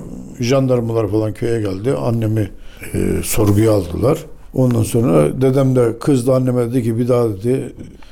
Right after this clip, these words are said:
"kırık fa-, falan çekmeyeceksin," dedi. Ama daha sonra aradan bir on beş yirmi gün geçti. E, kızın kalkıp yürüdüğünü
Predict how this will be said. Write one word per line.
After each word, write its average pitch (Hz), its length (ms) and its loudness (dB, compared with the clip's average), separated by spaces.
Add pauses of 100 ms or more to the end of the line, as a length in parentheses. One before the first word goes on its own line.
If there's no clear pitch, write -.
(140)
"kırık 117 320 0
fa-, 110 760 -4
falan 113 240 0
çekmeyeceksin," 101 680 -2
dedi. 120 300 -4 (460)
Ama 165 160 4 (420)
daha 160 200 6
sonra 143 360 2
aradan 143 560 2
bir 147 280 0
on 143 280 -4
beş 135 160 -4
yirmi 139 300 0
gün 143 200 0
geçti. 156 480 -2 (500)
E, 113 460 2
kızın 160 440 4 (680)
kalkıp 135 420 0
yürüdüğünü 139 680 2